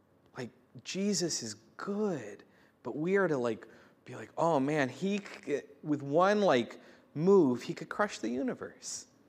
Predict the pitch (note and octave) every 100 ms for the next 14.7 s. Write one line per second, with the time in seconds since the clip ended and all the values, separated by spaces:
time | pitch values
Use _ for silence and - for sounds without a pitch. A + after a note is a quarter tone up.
0 | _ _ - E3+ F#3+ B3+ A#3+ A#3+ A3+ A3+
1 | - - D3+ - - _ _ _ _ A3
2 | A#3+ - - F3 F#3 F#3 G#3+ G3+ G3 -
3 | - F3 - - - E3 E3 - - D3
4 | - - F3 F#3 D3+ B2 A#2 G#2+ G#2+ G2+
5 | F#2+ G2 F#2 - - _ _ _ _ _
6 | _ _ _ _ C3+ G3 A3+ A3 - F#3
7 | F3 E3+ D#3+ - - - - D3+ G#2+ -
8 | D3 A2+ - E3+ F3 G3 E3 D#3 - D#3
9 | D#3+ C3+ G2+ G#2+ - _ _ _ _ -
10 | C3 C3+ D3+ D3+ C#3+ - F3 F#3+ E3+ C#3
11 | A#2 A2 G#2 G2+ G#2+ - - - - A2
12 | - G2 G2 - - - - - D3 G3
13 | G#3+ - E3 D3+ D3+ C#3+ C#3+ B2 A#2 D3+
14 | D#3 - - - - -